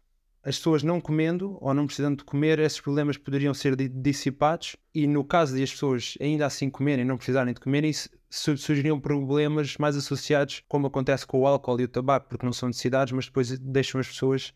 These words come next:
ah, agarradas. Por outro lado, não havendo fome, também não haveria a preocupação, por exemplo, numa família, dos pais precisarem de dinheiro para subsistir, subsistir os seus filhos. Seriam outras preocupações, que já são conhecidas hoje em dia,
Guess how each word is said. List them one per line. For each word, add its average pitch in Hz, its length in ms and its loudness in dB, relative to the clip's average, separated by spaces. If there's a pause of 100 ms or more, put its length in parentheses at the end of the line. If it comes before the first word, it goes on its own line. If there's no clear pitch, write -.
ah, 131 260 -2
agarradas. 131 540 0
Por 196 260 4
outro 190 220 -2
lado, 156 200 2
não 151 160 0
havendo 151 280 -2
fome, 131 260 -2
também 151 240 0
não 156 100 0
haveria 151 280 0
a 147 40 2
preocupação, 147 540 -2
por 139 100 -4
exemplo, 139 320 -2
numa 143 180 0
família, 151 460 0
dos 139 220 -2
pais 139 260 4
precisarem 143 380 2
de 135 60 0
dinheiro 147 260 2
para 147 220 -6
subsistir, - 560 -8 (100)
subsistir 151 880 -2 (240)
os - 140 -6
seus 147 220 0
filhos. - 420 0
Seriam 139 600 2
outras 151 320 2
preocupações, 143 840 -2
que - 120 -4
já 120 140 4
são 123 220 -4
conhecidas 127 320 0
hoje 127 160 0
em 139 80 0
dia, 156 240 0